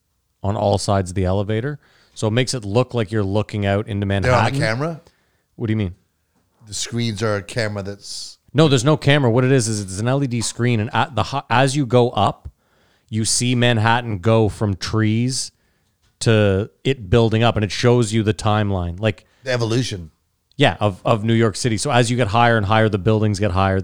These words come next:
Speaker 1: I'm sure they don't show the World Trade Center dis-, well, that's where you are, so. But you know what I mean? That's kinda interesting to see.
Speaker 2: It's, it's just, I can't, it seems when we think about,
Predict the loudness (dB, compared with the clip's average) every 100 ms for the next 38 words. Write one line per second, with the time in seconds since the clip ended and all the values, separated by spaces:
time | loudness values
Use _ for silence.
0 | -4 -8 -4 -4 -2 -6 -4 -6 -4 -6
1 | -6 -6 -6 -6 -6 -8 -12 -14 -6 -4
2 | -4 -4 -4 -4 -4 -6 -10 -14 -16 _
3 | _ _ -10 -2 0 0 -2 -4 -4 -2
4 | -2 -2 -6 -6 -6 -6 -8 -8 -6 -6
5 | -8 -6 -4 -4 -8 -6 -6 -4 -4 -4
6 | -4 -8 -10 -10 -10 -12 _ -12 -8 -6
7 | -2 -2 -4 -10 -14 _ _ _ -8 -2
8 | -2 -2 -2 0 0 0 -2 -12